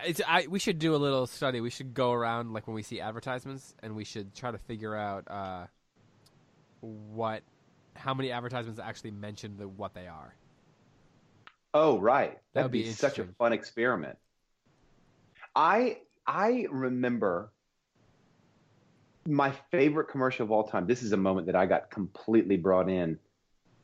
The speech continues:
Speaker 2: Uh, it was around ninety-nine or two thousand.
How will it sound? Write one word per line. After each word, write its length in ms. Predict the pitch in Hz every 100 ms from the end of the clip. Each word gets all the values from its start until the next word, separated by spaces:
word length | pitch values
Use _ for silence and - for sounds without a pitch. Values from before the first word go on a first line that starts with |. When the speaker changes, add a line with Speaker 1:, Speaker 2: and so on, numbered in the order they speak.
| -
Speaker 2:
Uh, 1120 | 104 98 92 92 90 90 87 87 90 90 92
it 60 | 135
was 160 | 156
around 680 | 98 90 95 98 101 92 87
ninety-nine 580 | 87 92 98 92 90 92
or 80 | 90
two 220 | - 95
thousand. 680 | 92 90 90 - 87 85